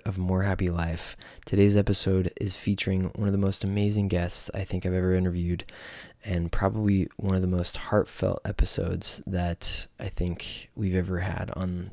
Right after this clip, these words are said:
the show, if I might be so bold as to say that. <laughs> Bob Dalton is our guest today, and he is an amazing person,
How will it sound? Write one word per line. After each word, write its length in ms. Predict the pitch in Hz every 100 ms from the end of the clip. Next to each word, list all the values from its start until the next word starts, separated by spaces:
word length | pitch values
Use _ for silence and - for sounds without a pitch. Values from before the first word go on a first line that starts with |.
| -
the 100 | 95
show, 420 | - 135 110 107 - - - - - -
if 200 | - -
I 400 | 98 90 95 - -
might 320 | 110 92 - _ _ - 110
be 140 | 110 90
so 180 | -
bold 240 | 90 95 92
as 220 | 92 -
to 80 | -
say 220 | - 117
that. 760 | 98 - - - - - - - - -
<laughs> 320 | - - -
Bob 460 | - 110 113 120 110 - 101
Dalton 600 | 92 90 95 - - - - -
is 640 | - 98 92 87 87 - - _ _
our 120 | - 95
guest 340 | 87 90 -
today, 460 | - 92 92 101 -
and 500 | - 98 185 175 175 - - - - -
he 540 | - - 104 101 101 -
is 580 | - 101 92 87 90 - - _ _ - -
an 120 | 104
amazing 520 | 95 95 101 98 92
person, 600 | - - - - 107 113